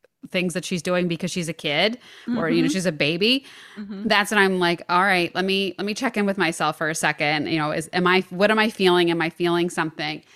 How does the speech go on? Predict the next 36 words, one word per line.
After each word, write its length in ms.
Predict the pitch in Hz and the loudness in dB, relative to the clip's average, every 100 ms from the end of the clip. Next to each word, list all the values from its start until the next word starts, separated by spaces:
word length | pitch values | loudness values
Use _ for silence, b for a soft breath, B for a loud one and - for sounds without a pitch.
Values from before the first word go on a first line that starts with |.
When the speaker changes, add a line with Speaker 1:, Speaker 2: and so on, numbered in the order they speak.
| B B | B B
Speaker 1:
And 380 | 190 190 170 170 | 0 2 2 0
Speaker 2:
Mm-hmm. 120 | - | -2
Speaker 1:
this, 300 | 196 214 - | 0 -2 -4
this 300 | - 220 214 | -2 0 0
do-over 600 | 175 - 254 240 220 196 185 | -2 4 6 8 6 2 -2
concept 540 | 214 185 185 185 175 | 2 2 2 0 -2
is 160 | 180 160 | -4 -4
good. 260 | 190 175 | 0 2
You 60 | 170 | 2
know, 100 | 170 | 2
my 140 | 165 | 2
daughter's 340 | 165 185 185 185 | 2 4 2 2
not 180 | 185 185 | 0 0
quite 180 | 196 180 | 0 0
at 100 | 175 | 0
the 160 | 175 | -2
age, 240 | 170 170 160 | 0 -2 -2
she's 300 | - 170 156 | -4 -6 -6
seventeen 560 | - 185 185 185 180 | -4 0 0 0 0
months, 220 | 165 160 | 0 -2
so 40 | 165 | -6
she's 160 | 160 | -4
not 140 | 190 190 | 0 2
quite 140 | 208 | 2
at 80 | 190 | 2
the 100 | 180 | 0
age 200 | 175 175 | -2 -2
where 80 | 175 | -4
she 140 | - | -6
would 140 | 165 160 | -4 -2
understand 500 | 160 160 - 202 190 | -4 -4 0 2 4
that, 240 | 165 170 | 2 2
but 200 | 170 156 - | 0 0 -6
Speaker 2:
Mm-hmm. 380 | - 254 247 269 302 | -6 -4 -2 -4 -2
Speaker 1:
I 300 | 170 180 175 - | 0 2 0 -6
will 420 | 175 170 165 - | -2 -2 -2 -6